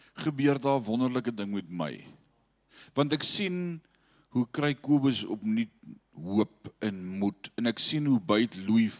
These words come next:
vas, en ek sien hoe gee hy nie op nie, en ek, en dit versterk my so dat ek gemotiveer word daardeur.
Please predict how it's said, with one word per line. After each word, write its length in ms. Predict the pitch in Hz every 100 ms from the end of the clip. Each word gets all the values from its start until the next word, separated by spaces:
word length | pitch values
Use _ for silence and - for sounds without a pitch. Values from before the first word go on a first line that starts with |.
| -
vas, 380 | 98 90 - -
en 140 | 107
ek 120 | 107 -
sien 360 | - 143 135
hoe 240 | 117 107 107
gee 260 | - 135 117
hy 100 | 107
nie 200 | 110 107
op 320 | - 101 -
nie, 200 | 80 76
en 120 | 76
ek, 100 | 104 - - - -
en 180 | 127
dit 220 | 120 180 -
versterk 720 | - 143 - - 160 151 113
my 320 | 104 113 123
so 580 | 110 - 160 117 101 101 - - -
dat 140 | 120
ek 80 | 113
gemotiveer 640 | - 110 110 107 - 104 98
word 180 | 92
daardeur. 440 | 95 76 - -